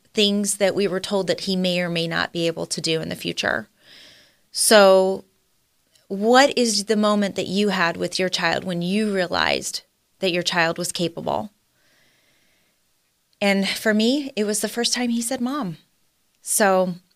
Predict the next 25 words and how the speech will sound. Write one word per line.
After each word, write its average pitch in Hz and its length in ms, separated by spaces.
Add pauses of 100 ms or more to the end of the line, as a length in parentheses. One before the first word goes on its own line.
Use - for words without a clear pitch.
(160)
if 233 200
you 285 240
have 277 240
a 254 40
story 208 300
that 190 140
you 208 100
would 208 140
like 196 180
to 208 100
share, 185 340
please 208 640
send 208 280
the 202 160
email 185 360
over 175 240
to 175 240
us 165 340
at 165 220
info 185 400
at - 160
pieces 175 360
for - 160
my 165 180
puzzle 170 520